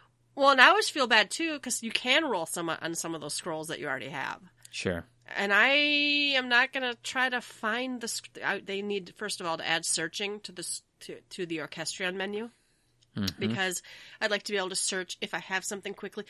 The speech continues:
Speaker 1: I would pass it, right? I would pass something that I didn't need.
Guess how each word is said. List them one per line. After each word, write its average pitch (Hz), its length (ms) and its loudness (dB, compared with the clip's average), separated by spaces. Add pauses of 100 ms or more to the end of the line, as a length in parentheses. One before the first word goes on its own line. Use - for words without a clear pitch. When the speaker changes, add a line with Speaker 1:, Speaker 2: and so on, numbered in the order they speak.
(240)
Speaker 1:
I 277 100 8
would 277 240 -2
pass 202 300 -2
it, - 260 -12 (440)
right? 190 280 0
I 214 80 0
would 254 160 -6
pass 220 280 4
something 160 640 -2 (260)
that 170 220 0
I 165 100 2
didn't 170 340 -6
need. 156 380 -8